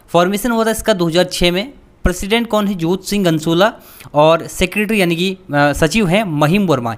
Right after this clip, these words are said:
ये एग्जाम में यूकेपीएससी के पूछा गया है पहले क्वेश्चन कि महिम वर्मा का संबंध किससे है।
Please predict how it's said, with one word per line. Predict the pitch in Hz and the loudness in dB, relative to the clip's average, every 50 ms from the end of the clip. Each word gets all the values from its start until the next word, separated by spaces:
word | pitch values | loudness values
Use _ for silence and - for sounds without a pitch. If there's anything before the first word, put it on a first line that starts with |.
| - - - | -8 -4 -2
ये | 190 | -2
एग्जाम | 202 160 151 170 185 214 | 0 2 2 2 2 2
में | 196 208 | 2 0
यूकेपीएससी | 190 175 175 - 190 - 175 165 156 160 - 165 | 0 0 0 -2 -2 0 0 0 -2 -2 -6 -8
के | 180 | -8
पूछा | 170 - 156 139 - 165 | -8 -8 -6 -4 -2 0
गया | 151 156 147 | 0 0 0
है | 160 | -2
पहले | 175 - 151 143 156 170 | -2 -2 -2 -2 -2 -2
क्वेश्चन | 165 151 127 - - 175 190 202 - - - - - - - _ - | -4 -4 -6 -4 -4 -6 -6 -6 -8 -16 -20 -20 -20 -20 -20 _ -8
कि | - 170 | -4 -2
महिम | 156 156 156 170 202 202 | 0 0 0 2 0 0
वर्मा | 185 175 170 170 | 0 0 0 -2
का | 165 175 | -2 -2
संबंध | - 156 143 139 143 156 165 180 | -2 -2 -2 -2 -2 -2 -4 -4
किससे | - - 131 139 - 123 | -6 -8 -8 -8 -8 -8
है। | 113 107 104 101 | -10 -12 -14 -18